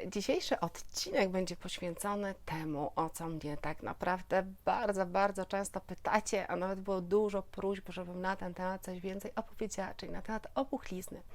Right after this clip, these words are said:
Przede wszystkim też zachęcam Cię, żebyś, e, weszła, czy też wszedł na mój blog,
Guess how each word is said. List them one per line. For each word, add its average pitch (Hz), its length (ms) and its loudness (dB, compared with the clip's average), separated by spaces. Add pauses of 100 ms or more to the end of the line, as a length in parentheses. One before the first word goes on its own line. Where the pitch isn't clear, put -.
(460)
Przede 262 240 2
wszystkim 262 360 4
też 240 140 4
zachęcam 226 600 2
Cię, 226 340 -2
żebyś, 202 840 0
e, 185 480 2
weszła, - 560 2
czy - 120 -6
też - 240 -6
wszedł 220 520 -2
na 185 140 0
mój 170 180 -2
blog, 160 340 0